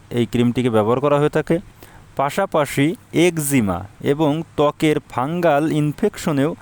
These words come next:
এই ক্রিমটিকে ব্যবহার করা হয়ে থাকে। এক কথায় যদি বলতে যাই তাহলে এভাবে বলা যেতে পারে যে ছত্রাক দ্বারা সৃষ্টি ত্বকের বিভিন্ন রোগ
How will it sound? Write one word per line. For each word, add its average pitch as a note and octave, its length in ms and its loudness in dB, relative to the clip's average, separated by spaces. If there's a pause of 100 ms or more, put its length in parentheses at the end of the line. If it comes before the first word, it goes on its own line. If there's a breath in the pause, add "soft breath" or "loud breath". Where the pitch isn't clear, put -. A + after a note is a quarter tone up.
(300 loud breath)
এই C3 160 0
ক্রিমটিকে F3 600 0 (300)
ব্যবহার C#3+ 300 0
করা F3 200 0
হয়ে A2+ 160 2
থাকে। E2+ 260 -6 (760 loud breath)
এক C#3 180 2 (100)
কথায় G3 320 0
যদি F#3+ 220 0
বলতে E3 520 0
যাই C#3 280 2
তাহলে D3 360 2
এভাবে C#3+ 220 2
বলা D3+ 280 0
যেতে C#3 220 -4
পারে C3 220 0
যে G#2 160 -2 (340)
ছত্রাক F3 560 0
দ্বারা D3+ 280 0
সৃষ্টি D#3 680 -2 (380 loud breath)
ত্বকের E3 420 0 (180)
বিভিন্ন D3+ 600 0
রোগ C#3 220 4